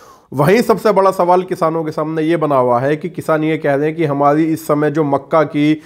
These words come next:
या जो अन्य चीज़ें हमारी बिकी हैं वो न्यूनतम समर्थन मूल्य अगर किसी चीज़ का एक हज़ार रुपये था तो वो किसानों की स्थिति जो वर्तमान में बिगड़ी हुई है, पाँच, पाँच सौ रुपये कुंटल के हिसाब से वो चीज़ें बिकी हैं।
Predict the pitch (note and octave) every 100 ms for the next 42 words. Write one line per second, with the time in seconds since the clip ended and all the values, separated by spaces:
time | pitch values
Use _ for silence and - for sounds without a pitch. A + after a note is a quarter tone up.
0 | - - D3+ D#3 F3 D#3 D#3 F3 G3 F#3+
1 | - - D#3+ D#3+ D3+ D3 D3 C3+ C#3 E3
2 | C#3 B2 C#3+ - - _ C3+ E3+ G3 F3+
3 | F3 E3+ G#3+ G#3 F#3 E3+ F3+ E3+ D#3+ D#3+
4 | F3 F#3 E3+ E3 E3+ E3+ E3 D#3 - E3
5 | E3 D#3+ D#3+ D3+ C#3+ C3+ - D#3+ E3 F3+
6 | F3+ F3 D3 D#3+ D#3+ D#3+ D#3 E3+ F3 F#3
7 | F#3 - _ - E3+ E3 F3 F3 F#3 E3
8 | F3+ F#3 F3 - - - B2+ E3 F3 F#3+
9 | G3 F#3+ D#3+ D#3 D#3 C#3+ C#3+ F3 F3 F3
10 | G3 F#3+ F3+ F3 E3+ E3+ F3+ F#3 F#3 F3+
11 | F#3+ G3+ F#3 E3 E3+ E3 F3 E3 D#3+ D3+
12 | C#3+ C3+ C#3 D3 F3